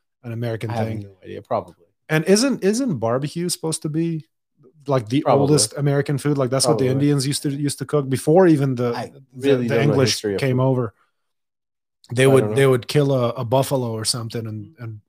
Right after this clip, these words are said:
Speaker 1: roast the
Speaker 2: Sounds
Speaker 1: whole
Speaker 2: about
Speaker 1: thing.
Speaker 2: right.
Speaker 1: Yeah.
Speaker 2: Yeah.
Speaker 1: Um, I like food, man. I'm a foodie.
Speaker 2: You know the
Speaker 1: How,
Speaker 2: worst
Speaker 1: how are you
Speaker 2: country,
Speaker 1: doing? What's
Speaker 2: the
Speaker 1: up?
Speaker 2: worst country that I've ever been to with the food?
Speaker 1: Huh.
Speaker 2: U-, U K.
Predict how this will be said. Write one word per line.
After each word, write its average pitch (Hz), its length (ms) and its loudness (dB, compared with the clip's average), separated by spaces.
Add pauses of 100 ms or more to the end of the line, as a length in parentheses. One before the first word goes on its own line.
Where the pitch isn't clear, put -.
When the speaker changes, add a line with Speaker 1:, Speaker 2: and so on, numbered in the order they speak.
Speaker 1:
roast 123 360 -4
the 113 80 -12
Speaker 2:
Sounds 147 160 -2
Speaker 1:
whole 123 80 -4
Speaker 2:
about 104 160 -2
Speaker 1:
thing. 110 80 -4
Speaker 2:
right. - 80 -10 (1080)
Speaker 1:
Yeah. 117 380 -2
Speaker 2:
Yeah. 131 120 -12 (1080)
Speaker 1:
Um, 117 380 -6 (160)
I 131 80 -4
like 185 220 2
food, 143 280 -2
man. 107 260 -6 (680)
I'm 143 80 -14
a 143 80 -6
foodie. 127 340 -6
Speaker 2:
You 139 60 -2
know 151 100 6
the 127 140 0
Speaker 1:
How, 135 160 4
Speaker 2:
worst 294 140 4
Speaker 1:
how 202 100 4
are 339 80 6
you 370 60 6
Speaker 2:
country, 294 100 4
Speaker 1:
doing? 214 240 2
What's 143 180 2
Speaker 2:
the 143 60 2
Speaker 1:
up? - 20 4
Speaker 2:
worst 185 240 2
country 147 380 0
that 143 120 0
I've 131 140 0
ever 135 160 0
been 131 240 -4
to 147 300 -6
with 131 120 -10
the - 60 -2
food? 139 340 -8 (220)
Speaker 1:
Huh. 120 220 -2 (1120)
Speaker 2:
U-, 110 360 -12
U 117 140 -4
K. 104 300 -6